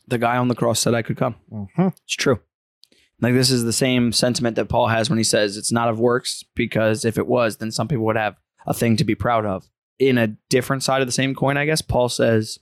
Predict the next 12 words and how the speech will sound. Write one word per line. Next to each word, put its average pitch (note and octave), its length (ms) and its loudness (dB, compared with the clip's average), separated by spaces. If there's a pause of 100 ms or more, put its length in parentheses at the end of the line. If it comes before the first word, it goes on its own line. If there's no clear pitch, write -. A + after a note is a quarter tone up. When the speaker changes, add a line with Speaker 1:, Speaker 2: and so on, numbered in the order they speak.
Speaker 1:
uh, G#2+ 160 0
at A2+ 60 0
another A#2+ 260 2
spot A2 400 -2
that A2 240 -2 (300)
everything E3+ 420 0
that D#3 100 0
I C#3+ 80 2
have A#2+ 220 0
done A2+ 460 0
is A2 240 2
feces. F#2 640 -4